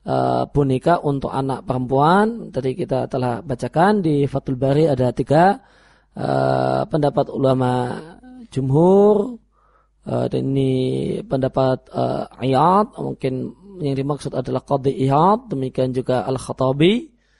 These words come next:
Eh, ini adalah memang pengecualian. Ini secara umum, ya, boneka perempuan boleh, dan itu adalah pengecualian dari larangan. Ini pendapat, pendapat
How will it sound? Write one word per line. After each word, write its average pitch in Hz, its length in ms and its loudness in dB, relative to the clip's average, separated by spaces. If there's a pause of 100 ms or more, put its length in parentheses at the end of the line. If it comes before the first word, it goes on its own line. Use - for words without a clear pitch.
(520)
Eh, 123 680 -8 (100)
ini 147 160 -6
adalah 151 320 0
memang 147 320 -4
pengecualian. 127 800 -6 (960)
Ini - 400 -10
secara - 400 -14
umum, 202 480 0
ya, 127 240 -8
boneka 123 440 -8
perempuan 123 440 -6
boleh, 185 560 2 (500)
dan 120 160 -12
itu 135 100 -2
adalah 143 320 2
pengecualian 131 600 0
dari 147 480 2
larangan. 117 720 -6 (960)
Ini 131 480 -10
pendapat, 127 640 -6
pendapat 127 320 -4